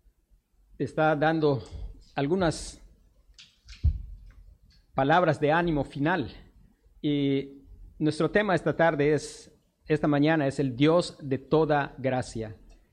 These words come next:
El Dios de toda gracia. Si bien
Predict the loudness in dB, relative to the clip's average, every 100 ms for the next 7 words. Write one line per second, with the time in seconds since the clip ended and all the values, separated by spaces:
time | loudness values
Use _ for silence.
0 | _ -12 -10 -2 0 0 -2 -12 -20 -10
1 | -10 -2 0 2 2 -2 -4 0 2 2
2 | 0 -8 -10 -20 _ _ _ _ _ _
3 | _ _ _ _ _ -12 -2 4 6 6
4 | 2 -4